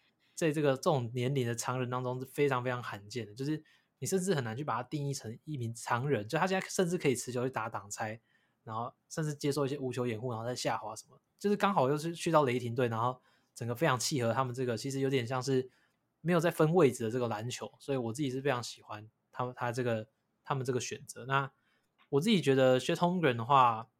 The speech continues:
毕竟现在也才打没几场，所以我也是有考量到这个点，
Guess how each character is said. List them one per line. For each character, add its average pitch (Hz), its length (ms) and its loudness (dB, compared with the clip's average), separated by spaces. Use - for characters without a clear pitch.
毕 208 120 0
竟 190 140 4
现 196 80 6
在 185 60 8
也 147 60 2
才 131 120 -2
打 117 160 -2
没 110 140 -8
几 120 120 -10
场， - 240 -12
所 135 100 -2
以 120 60 -2
我 120 160 -2
也 120 60 -2
是 120 100 -2
有 143 100 8
考 - 160 0
量 110 100 -6
到 127 100 -2
这 135 100 0
个 123 80 0
点， 117 220 -12